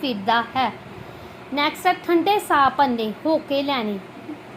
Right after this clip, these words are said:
ਰਮਨ ਆਪਣੇ ਫੇਲ ਹੋਣ ਬਾਰੇ ਪਤਾ ਲੱਗਣ ਤੇ ਠੰਡੇ ਸਾਹ ਭਰਨ ਲੱਗ ਗਿਆ, ਯਾਨੀ ਕਿ ਹੋਕੇ ਲੈਣ ਲੱਗ ਪਿਆ। ਨੰਬਰ ਸੈਵਨਥ ਹੈ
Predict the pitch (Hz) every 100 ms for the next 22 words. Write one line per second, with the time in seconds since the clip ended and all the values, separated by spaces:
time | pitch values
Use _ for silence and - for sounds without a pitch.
0 | - 302 320 370 381 370 330 370 359 330
1 | 320 349 339 349 277 247 233 240 247 262
2 | 277 269 - - - - - - - -
3 | - - - - - - - - - -
4 | - - - - 254 277 294 247 359 349
5 | 349 349 294 285 339 339 294 339 359 294
6 | 262 277 233 185 220 196 170 - - -
7 | - - 254 254 349 349 349 247 269 294
8 | 285 254 208 - 214 170 - - - -
9 | - - - - - - - 240 262 269
10 | 311 - 294 277 302 320 320 320